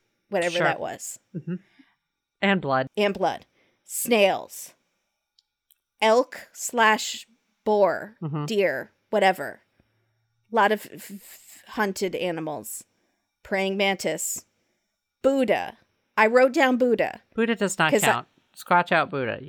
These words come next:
Speaker 2: We can't do that one.
Speaker 1: Why?
Speaker 2: It's not a
Speaker 1: We
Speaker 2: symbol.
Speaker 1: see a Buddha.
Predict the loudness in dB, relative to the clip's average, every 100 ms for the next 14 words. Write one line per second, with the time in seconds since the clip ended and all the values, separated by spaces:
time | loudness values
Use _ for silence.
0 | -16 -4 -2 -2 -4 -8 -10 -16 -18 _
1 | _ _ _ _ _ _ -2 2 4 2
2 | -2 _ _ _ _ -12 0 2 4 2
3 | 2 4 6 6 6 4 4 4 -2